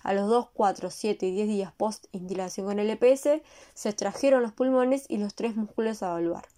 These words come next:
el diafragma, extensor digital largo o E D L y solio.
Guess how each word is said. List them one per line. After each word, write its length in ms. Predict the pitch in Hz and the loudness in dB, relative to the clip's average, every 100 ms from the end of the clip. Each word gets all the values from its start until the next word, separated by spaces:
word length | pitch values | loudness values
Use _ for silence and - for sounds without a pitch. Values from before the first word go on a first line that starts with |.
| _ _ _ - | _ _ _ -10
el 120 | 214 214 | -2 0
diafragma, 560 | 214 208 233 247 269 - | 0 0 0 2 0 -2
extensor 480 | 208 - 196 226 214 | -10 -6 -4 -2 -4
digital 480 | 214 196 208 196 | -4 -4 -2 0
largo 300 | 208 202 185 | 2 0 0
o 180 | 175 - | -4 -2
E 80 | 190 | -2
D 220 | 196 226 | 0 2
L 200 | 240 262 - | 4 2 0
y 80 | |
solio. 400 | 208 180 175 214 | -8 -8 -10 -10